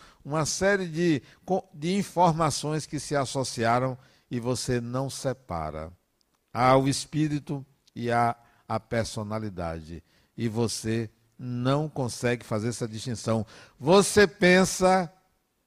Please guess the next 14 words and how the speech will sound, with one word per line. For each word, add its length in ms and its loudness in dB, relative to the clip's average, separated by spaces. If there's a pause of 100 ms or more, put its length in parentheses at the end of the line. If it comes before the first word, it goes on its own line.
(320)
você 400 2
acredita, 1080 4 (240)
até 380 4
quando 260 -2
você 260 2
ouve 460 4 (320)
uma 140 -2
palestra 500 4
espírita, 720 0 (500)
que 120 -6
você 320 0
é 200 12
o 120 6
espírito. 840 0